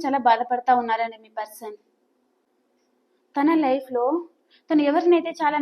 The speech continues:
నమ్మేసి ఉన్నారో ఆ పర్సన్ తన వర్క్లో ఇన్వాల్వ్ అవ్వడం లాంటిదన్నమాట. ఏదో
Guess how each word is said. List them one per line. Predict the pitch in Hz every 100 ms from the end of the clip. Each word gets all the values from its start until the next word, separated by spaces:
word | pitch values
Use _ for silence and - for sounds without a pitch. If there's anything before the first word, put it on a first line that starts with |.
| 277
నమ్మేసి | 277 339 339
ఉన్నారో | 294 277 285 262
ఆ | 277
పర్సన్ | 294 294 277 339 339 - _ 320
తన | 311 330
వర్క్లో | 294 294 320 294
ఇన్వాల్వ్ | 277 285 311 277
అవ్వడం | 254 262 262 254
లాంటిదన్నమాట. | 262 277 247 226 220 214 202 - _ _ _ _ _ _ _ _ -
ఏదో | 302